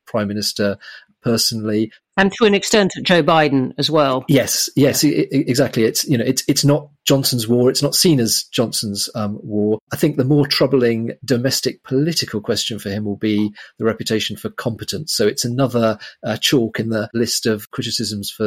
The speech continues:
Speaker 1: of this government for its sort of essential, uh, competence. My hunch, though, is that the debates we're about to go into this autumn over spending, whatever happens on covid, backlogs in public services will,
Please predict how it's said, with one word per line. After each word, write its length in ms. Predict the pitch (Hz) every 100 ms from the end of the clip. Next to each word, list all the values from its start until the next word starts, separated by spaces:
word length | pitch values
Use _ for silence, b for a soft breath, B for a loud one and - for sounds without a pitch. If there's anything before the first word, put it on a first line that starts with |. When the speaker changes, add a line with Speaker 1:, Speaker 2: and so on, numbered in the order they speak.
| 104
Speaker 1:
of 100 | 107
this 160 | 107 104
government 400 | 113 104 101 85
for 140 | -
its 180 | 107 107
sort 200 | - 101
of 120 | 107 - B B
essential, 580 | 123 131 117 - 107 104 b b
uh, 120 | 104 101
competence. 600 | - 117 117 110 104 - B
My 160 | 147 151
hunch, 400 | 139 165 - -
though, 160 | 107
is 180 | 107 101
that 260 | - 113 -
the 80 | 120
debates 420 | 113 135 123 -
we're 100 | 113
about 300 | 110 117 127
to 100 | -
go 140 | 110
into 280 | 104 104 -
this 200 | 101 101
autumn 300 | 113 104 104
over 180 | 101 101
spending, 680 | - 107 104 101 104 101 104 B B
whatever 260 | - 117 107
happens 260 | 120 120 107
on 160 | 107
covid, 540 | - 110 107 107 104 101 -
backlogs 460 | 127 - 113 104
in 120 | 113 104
public 280 | 110 104
services 500 | - 117 107 98 101
will, 220 | 107 107